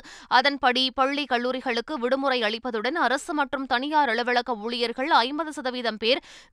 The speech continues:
வீட்டிலிருந்தே பணியாற்ற அறிவுறுத்தப்பட்டுள்ளனர். போரால் பாதிக்கப்பட்டுள்ள காசாவில் தொற்று நோய்கள் பரவி வருவதாக பாலஸ்தீன விவகாரங்களுக்கான ஐநா நிறுவனம் கவலை தெரிவித்துள்ளது.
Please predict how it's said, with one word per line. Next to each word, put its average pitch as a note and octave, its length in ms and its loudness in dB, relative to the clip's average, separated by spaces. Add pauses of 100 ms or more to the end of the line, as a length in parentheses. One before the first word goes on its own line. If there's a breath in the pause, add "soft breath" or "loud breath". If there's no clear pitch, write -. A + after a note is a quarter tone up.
வீட்டிலிருந்தே D#4+ 640 0
பணியாற்ற D4 680 2
அறிவுறுத்தப்பட்டுள்ளனர். A3+ 920 -4 (1000)
போரால் E4+ 480 8
பாதிக்கப்பட்டுள்ள B3+ 800 4
காசாவில் B3 560 6
தொற்று C4 300 -2
நோய்கள் C4+ 440 0
பரவி B3+ 320 2
வருவதாக A#3 580 4 (100)
பாலஸ்தீன C4 560 2
விவகாரங்களுக்கான B3 1000 2
ஐநா C4 340 2
நிறுவனம் A#3 460 0
கவலை A3+ 400 0
தெரிவித்துள்ளது. G3 520 -2